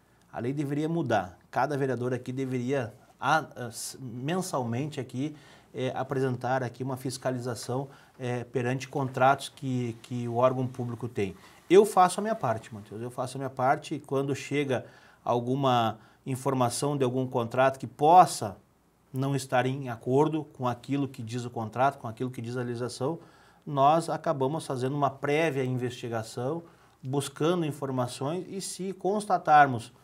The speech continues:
alguma suspeita, Matheus, a gente acaba protocolando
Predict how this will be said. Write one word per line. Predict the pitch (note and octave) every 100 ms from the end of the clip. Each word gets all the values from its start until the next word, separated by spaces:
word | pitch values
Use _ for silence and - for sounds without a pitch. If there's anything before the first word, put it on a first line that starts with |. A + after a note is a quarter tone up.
| - _
alguma | - C3+ C3+ D#3+ D3+
suspeita, | - C3+ - - C#3+ F#3 D#3
Matheus, | B2 A#2 A2+ - - - -
a | G3
gente | F3+ F#3
acaba | F3+ D#3 D3 E3
protocolando | D#3 D3+ D3 C#3+ A#2 A#2+ D3 D3 A#2